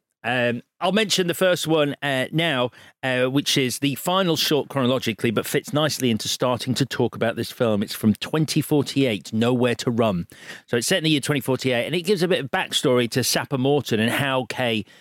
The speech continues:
has found him at the start of this movie. Basically, he saves a mother and child from being sexually assaulted by a gang of thugs while he's walking around the city.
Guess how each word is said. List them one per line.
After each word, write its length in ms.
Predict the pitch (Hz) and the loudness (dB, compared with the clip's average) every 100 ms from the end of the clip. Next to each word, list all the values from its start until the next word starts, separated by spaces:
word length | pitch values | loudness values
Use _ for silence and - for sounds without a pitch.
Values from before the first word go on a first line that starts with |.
| _ | _
has 140 | 127 - | -4 -2
found 400 | 147 143 131 104 | -2 -2 -2 0
him 160 | 104 | 0
at 80 | 113 | 0
the 40 | 117 | -2
start 300 | - 120 107 | 0 0 0
of 40 | |
this 140 | 113 | -2
movie. 300 | 120 120 107 | 2 2 2
Basically, 480 | 101 131 127 110 113 | 0 0 0 0 2
he 100 | 110 | 2
saves 340 | 107 127 113 110 | 2 0 0 0
a 40 | |
mother 380 | 117 127 127 127 - | 0 2 2 0 -2
and 120 | 113 | -4
child 460 | - 117 110 107 - - _ | -2 0 0 -2 -6 -20 _
from 160 | 107 | 2
being 140 | 104 98 | 2 0
sexually 480 | - 156 - 127 120 | -4 -2 0 0 0
assaulted 420 | - 110 107 98 | 0 -2 -2 -2
by 160 | 101 | -2
a 40 | 107 | 0
gang 280 | 101 113 107 | -2 0 0
of 120 | 98 | -2
thugs 500 | - 120 101 95 - | -2 -2 0 -4 0
while 140 | 104 | 0
he's 140 | 104 117 | 0 0
walking 280 | 107 - 107 | -2 0 0
around 220 | 104 104 | 0 0
the 80 | 101 | 0
city. 440 | - 98 98 | -2 0 0